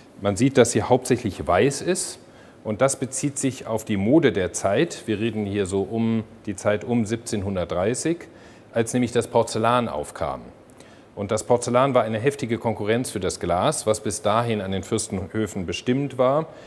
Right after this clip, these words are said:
Nun kam das Porzellan auf, das Glas wurde in den Hintergrund gedrängt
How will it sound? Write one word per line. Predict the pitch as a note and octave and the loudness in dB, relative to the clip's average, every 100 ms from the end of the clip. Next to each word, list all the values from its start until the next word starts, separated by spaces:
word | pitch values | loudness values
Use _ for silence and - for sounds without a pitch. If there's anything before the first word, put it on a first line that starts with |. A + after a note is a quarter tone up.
| - A#2 | -8 -2
Nun | C#3 | -2
kam | B2+ B2 A#2 | 0 0 0
das | G#2 | 0
Porzellan | A2 G#2+ G#2+ A2 B2 | 0 0 0 2 2
auf, | A#2 B2 A#2+ | 2 0 0
das | G#2 - - | -4 -4 -6
Glas | G#2+ A2 A2+ - | -2 0 0 -2
wurde | G2+ | -2
in | F#2+ | -2
den | F#2+ | -4
Hintergrund | F#2+ D3 D3+ C3 C3 C3 | -2 0 0 0 -2 -4
gedrängt | B2 A#2+ C3+ | -4 -2 -4